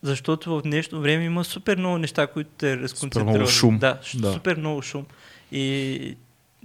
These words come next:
Speaker 1: затова целият този шум заглушава вътрешния ти глас. И много хора не го слушат. Затова, а, са лишени от всякакви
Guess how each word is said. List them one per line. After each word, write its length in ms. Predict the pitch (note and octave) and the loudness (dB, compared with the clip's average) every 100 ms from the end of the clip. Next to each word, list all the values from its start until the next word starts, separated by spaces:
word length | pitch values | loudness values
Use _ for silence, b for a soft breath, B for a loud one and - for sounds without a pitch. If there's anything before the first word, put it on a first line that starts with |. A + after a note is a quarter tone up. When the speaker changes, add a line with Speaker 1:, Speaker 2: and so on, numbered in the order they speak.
| - _ _ _ _ _ - | -20 _ _ _ _ _ -14
Speaker 1:
затова 500 | A#2+ - D3+ C#3 C#3 - _ _ _ | -12 -4 0 0 0 -16 _ _ _
целият 320 | - D3+ D#3 D#3 | -2 2 2 4
този 280 | D#3 D3+ | 2 2
шум 340 | C#3 - D#3+ D#3 _ _ | 0 -4 -4 -6 _ _
заглушава 640 | C#3 C3 B2+ B2 C#3+ C#3+ C#3 | -4 -4 -4 -2 2 2 2
вътрешния 480 | C3+ C3+ C3+ C#3 C3 | -4 -6 -8 -10 -12
ти 120 | B2+ | -8
глас. 340 | C3 B2+ B2 _ b b b b | -6 -6 -8 _ b b b b
И 340 | - B2+ B2+ - - b b b _ _ _ | -6 -2 -2 -6 -14 b b b _ _ _
много 240 | D3 D3 | -2 0
хора 320 | D3+ D#3+ D#3+ D#3 - | 0 -2 -2 -4 -8
не 260 | C#3+ C#3 C#3 | -6 -4 -4
го 100 | D3 | -6
слушат. 540 | - C#3 - B2 - _ | -10 -6 -6 -6 -14 _
Затова, 500 | C3+ A#2+ - C#3 C#3 - _ _ b b b b b - _ - _ - | -10 -10 2 2 2 -10 _ _ b b b b b -20 _ -20 _ 2
а, 400 | C#3 C3+ C3 C3+ | 4 6 4 0
са 180 | - D3+ | 0 0
лишени 400 | C3 - D3+ D#3 | 2 0 0 0
от 120 | C#3 | -4
всякакви 480 | - C#3 - D#3+ C#3 | -4 -4 -4 -4 -4